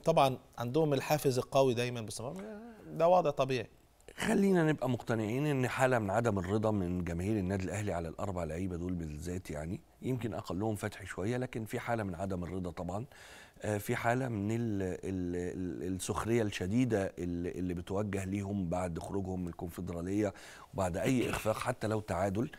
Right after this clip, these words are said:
Speaker 1: مم.
Speaker 2: خلينا نبقى مقتنعين إن في الآخر إن دي أجواء لازم الناس كلها تعيشها، يعني
Speaker 1: مم.
Speaker 2: سواء في مصر أو بره مصر.
Speaker 1: مم. مم.
Speaker 2: لما لعيب كبير بينتقل من،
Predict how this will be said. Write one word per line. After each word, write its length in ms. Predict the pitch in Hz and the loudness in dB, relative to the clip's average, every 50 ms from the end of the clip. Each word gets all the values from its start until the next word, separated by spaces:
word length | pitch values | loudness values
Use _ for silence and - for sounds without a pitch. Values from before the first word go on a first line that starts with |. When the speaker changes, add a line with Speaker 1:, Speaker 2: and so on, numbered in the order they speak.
| - - | -14 -12
Speaker 1:
مم. 240 | 107 101 95 87 85 | -10 -8 -8 -8 -6
Speaker 2:
خلينا 260 | - 101 110 147 180 | -4 0 0 0 0
نبقى 220 | 202 196 185 185 | 0 0 0 0
مقتنعين 440 | 160 147 - - 127 117 123 135 160 | 0 -2 -2 -2 -2 0 0 0 0
إن 200 | 160 147 131 120 | 0 0 -2 -2
في 80 | 113 - | -2 -4
الآخر 480 | 101 - - 131 131 - 151 147 139 - - | -6 -4 -4 -4 -2 -2 -2 -4 -4 -4 -6
إن 500 | 127 135 135 135 135 131 113 - - 120 | -4 -2 -2 -2 -2 -2 -2 -2 -2 0
دي 200 | 127 156 - 139 | 0 0 0 0
أجواء 320 | 127 107 110 127 139 - | 0 0 0 0 0 0
لازم 380 | 135 151 160 151 147 143 135 123 | 0 0 0 0 -2 -2 -2 0
الناس 260 | 117 117 131 151 - | 0 0 -2 -2 -2
كلها 240 | - 120 123 131 120 | -2 2 2 2 2
تعيشها، 400 | - 113 120 131 - - 78 80 | 0 -2 -4 -4 -4 -4 -4 -4
يعني 180 | 82 76 80 | -4 -4 -4
Speaker 1:
مم. 60 | 85 | -6
Speaker 2:
سواء 220 | 107 101 90 101 117 | -4 -2 0 0 0
في 140 | - - 101 | -2 -4 -4
مصر 280 | 98 107 - - 107 | -4 -4 -2 -2 -2
أو 120 | 104 98 117 | 0 0 0
بره 220 | 127 139 139 139 | -2 0 0 0
مصر. 240 | 139 156 139 123 120 | 0 0 -2 -2 -4
Speaker 1:
مم. 80 | 117 | -4
مم. 360 | 107 90 82 - 98 98 90 85 | -6 -8 -10 -10 -10 -10 -10 -2
Speaker 2:
لما 240 | 90 104 107 110 107 | 0 2 2 4 4
لعيب 220 | 101 104 104 127 131 | 4 4 4 2 2
كبير 300 | - - 110 123 135 131 | 0 -2 0 0 2 2
بينتقل 640 | 110 110 104 101 101 - 127 - - 120 110 104 | 2 2 0 2 2 0 0 2 2 0 2 2
من، 260 | 101 101 101 101 98 | 2 2 2 2 0